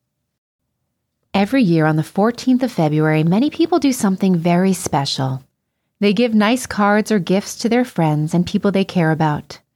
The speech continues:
That special day is called Valentine's Day. But do you know why we celebrate this way or who Saint Valentine is?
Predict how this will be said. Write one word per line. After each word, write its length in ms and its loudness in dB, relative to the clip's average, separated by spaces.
That 180 -2
special 480 -2
day 300 2
is 100 -2
called 300 -2
Valentine's 720 -2
Day. 320 -4
But 140 -4
do 100 -2
you 140 2
know 160 4
why 340 2
we 160 2
celebrate 720 0
this 240 -4
way 320 2
or 140 0
who 260 0
Saint 300 -2
Valentine 520 0
is? 280 -2